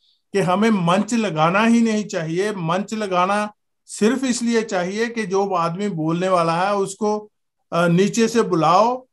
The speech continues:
एक सब्जेक्ट दो, वो अपनी सब्जेक्ट पे बात रखे और नीचे जाके बैठ जाए, फिर दूसरा आ जाए। लेकिन मैंने देखा है कि भाई बहुत से संगठनों ने,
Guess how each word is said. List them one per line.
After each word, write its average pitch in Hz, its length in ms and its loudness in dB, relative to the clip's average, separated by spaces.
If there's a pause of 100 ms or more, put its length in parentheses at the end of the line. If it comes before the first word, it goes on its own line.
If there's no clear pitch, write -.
(380)
एक 202 220 -2
सब्जेक्ट 208 500 -4
दो, 233 240 0
वो 233 140 0
अपनी 202 320 -2
सब्जेक्ट 180 500 -4
पे 175 100 0
बात 160 320 0
रखे 202 240 -4
और 233 160 0
नीचे 185 300 -2
जाके 185 260 -4
बैठ 147 260 -4
जाए, 202 160 -4
फिर 220 180 -2
दूसरा 185 380 -2
आ 135 140 0
जाए। 113 240 -8 (460)
लेकिन 226 400 2 (480)
मैंने 196 380 2
देखा 196 360 0
है 190 160 -2
कि 202 160 -10
भाई 202 140 -4
बहुत 170 440 -2
से 202 100 -4
संगठनों 180 520 -4
ने, 160 240 -2